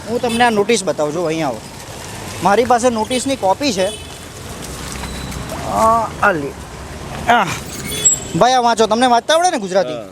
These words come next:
Speaker 1: વાંચો, અહીંયા ઉપરથી.
Speaker 2: મે ડોટ ગાંધી રોડ બિલ્ડર્સ, સર્કિટ હાઉસ, લુન્સીકોઈ, નવસારી.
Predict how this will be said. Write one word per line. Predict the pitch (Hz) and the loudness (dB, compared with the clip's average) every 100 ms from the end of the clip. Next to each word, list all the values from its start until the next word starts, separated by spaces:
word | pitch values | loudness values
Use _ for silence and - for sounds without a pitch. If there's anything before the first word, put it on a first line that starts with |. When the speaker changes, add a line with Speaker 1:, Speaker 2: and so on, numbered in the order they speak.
| 123 | -8
Speaker 1:
વાંચો, | 196 175 | -6 -6
અહીંયા | 131 - - 180 196 | -12 -16 -12 -8 -6
ઉપરથી. | 170 170 139 120 - - - - - - - - - - - | -6 -8 -10 -12 -16 -18 -16 -16 -16 -14 -14 -12 -12 -10 0
Speaker 2:
મે | 139 147 165 | 4 6 4
ડોટ | 180 175 165 | 4 4 4
ગાંધી | 135 151 156 | 2 4 2
રોડ | 160 156 | 0 0
બિલ્ડર્સ, | 156 160 170 175 | -2 -4 0 0
સર્કિટ | - 151 135 165 160 | 0 -4 -2 -2 2
હાઉસ, | 160 160 135 | 2 2 -4
લુન્સીકોઈ, | 139 135 156 156 151 | -6 -4 -4 -2 0
નવસારી. | 143 131 165 170 127 | 0 0 2 2 0